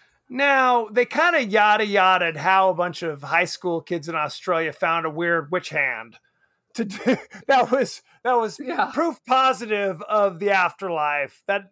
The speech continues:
Speaker 1: they only, they don't call, like, National Geographic or something.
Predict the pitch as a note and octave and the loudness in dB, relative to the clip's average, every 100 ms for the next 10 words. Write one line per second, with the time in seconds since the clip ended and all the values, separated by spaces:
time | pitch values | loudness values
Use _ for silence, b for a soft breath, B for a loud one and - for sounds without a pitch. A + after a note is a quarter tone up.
0 | G3 F3+ C4 D4+ D4 C#4 B3 G3 C#4+ C4+ | -18 0 2 4 0 -6 -4 2 2 2
1 | - A#3 A#3+ A#3+ A3+ G#3 F3+ G3+ G#3+ G#3+ | 0 2 4 2 2 0 -2 -2 -4 -8
2 | G3+ D#3+ G3+ D#3 F#3+ G3+ F3+ G3 F#3+ D#3+ | -14 -8 -8 -2 2 2 0 -6 -6 -6
3 | F#3+ F3+ F3+ E3+ | -6 -4 -6 -8